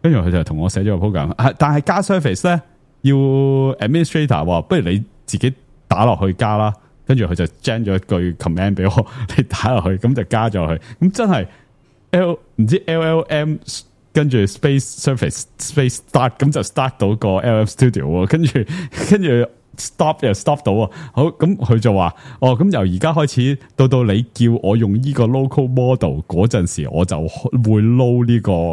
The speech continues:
L M Studio 嘅依個 model，因為我叫佢用，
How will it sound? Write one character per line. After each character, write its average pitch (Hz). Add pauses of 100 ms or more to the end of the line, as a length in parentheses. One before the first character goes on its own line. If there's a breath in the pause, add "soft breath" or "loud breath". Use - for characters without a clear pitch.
(260)
L 107
M 101
Studio 98
嘅 80
依 104
個 90
model， 87
因 120
為 104
我 76
叫 85
佢 82
用， 73